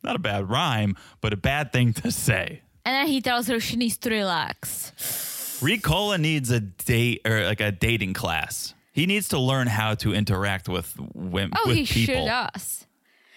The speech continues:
Speaker 2: But he doesn't. That's the thing. It's like he, all he needs is to know how to interact with God,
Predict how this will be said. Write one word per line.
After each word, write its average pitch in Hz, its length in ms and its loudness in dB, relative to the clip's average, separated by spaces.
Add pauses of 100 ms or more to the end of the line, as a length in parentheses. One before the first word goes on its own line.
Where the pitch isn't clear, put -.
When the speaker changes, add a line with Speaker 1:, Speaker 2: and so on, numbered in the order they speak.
(120)
Speaker 2:
But 349 100 0
he 349 120 -2
doesn't. 285 500 0
That's 240 160 -2
the 262 100 -4
thing. 254 240 -2
It's 226 120 -2
like 208 180 -2
he, 254 400 -2
all 269 180 2
he 349 180 0
needs 269 380 0
is 233 300 -2
to 247 120 -4
know 220 240 0
how 233 240 0
to - 180 -4
interact 214 380 -2
with 180 240 -4
God, 143 460 0